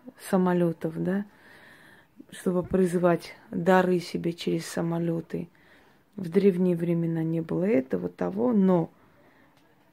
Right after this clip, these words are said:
зная и, э, как бы взяв за основу древние знания,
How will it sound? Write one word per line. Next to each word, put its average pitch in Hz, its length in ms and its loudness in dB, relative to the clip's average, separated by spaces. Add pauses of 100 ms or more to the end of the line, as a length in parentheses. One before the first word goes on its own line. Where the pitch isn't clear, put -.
(180)
зная 170 840 4 (880)
и, 165 540 -8 (600)
э, 160 680 -12
как 160 280 -10
бы 165 260 -4 (920)
взяв 170 400 0 (400)
за 170 300 -4
основу 165 560 -8
древние 160 800 -4 (160)
знания, 196 640 2